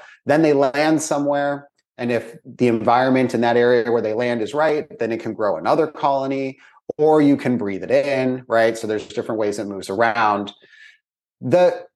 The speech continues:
toxin is created, again, from the mold colony. So the spore and the toxin are, like, completely different things. Um, the purpose of the spore is actually for reproduction. That's what a spore is in the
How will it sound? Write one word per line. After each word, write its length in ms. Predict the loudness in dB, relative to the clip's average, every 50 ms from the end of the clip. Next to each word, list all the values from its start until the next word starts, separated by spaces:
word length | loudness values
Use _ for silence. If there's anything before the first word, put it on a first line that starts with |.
| _
toxin 640 | -12 -2 0 0 2 2 0 0 0 2 2 4 4
is 100 | 2 0
created, 560 | -2 -8 -4 0 2 4 4 4 4 2 2
again, 340 | 2 0 2 2 0 0 0
from 200 | 0 -2 -2 -2
the 80 | 0 0
mold 200 | -2 -2 -4 -4
colony. 440 | -6 -8 -6 -4 -4 -6 -6 -8 -8
So 140 | -6 -4
the 80 | -4 -4
spore 440 | -6 -6 -2 0 2 2 4 4 4
and 300 | 2 2 2 2 2 2
the 80 | 0
toxin 580 | 0 -2 -10 -4 -2 -2 -2 -2 -6 -10 -10 -8
are, 160 | -8 -10 -12 -14 -20 -20 _ -4
like, 160 | -4 -4 -2
completely 420 | -6 -8 -2 -2 -2 0 0 0
different 380 | 0 0 -2 -4 -8 -12 -8 -8
things. 400 | -8 -8 -8 -12 -18 -20 -20 -20 _ -20 -20 -20 -20 -20 -20 -8 _
Um, 460 | 0 2 2 4 2 2 0 -2 -6 -12 _
the 220 | -16 -2 -2 -2
purpose 540 | -2 0 0 0 2 4 2 2 2 2 2
of 160 | 2 2 2
the 80 | 0 -2
spore 400 | -2 -6 -2 0 2 2 2 2
is 100 | 2 2
actually 400 | 2 0 -2 -4 -6 -6 -6 -6
for 160 | -6 -6 -8
reproduction. 640 | -8 -8 -8 -6 -6 -6 -6 -6 -10 -16 -18 -18 _ _
That's 260 | 0 2 2 2 2 2
what 140 | 4 4
a 60 | 4 0
spore 400 | -2 -2 0 2 2 2 2 0
is 400 | -2 -4 -2 -2 -2 -2 -4 -4
in 100 | -2 0
the 240 | 0 -2 -2 -4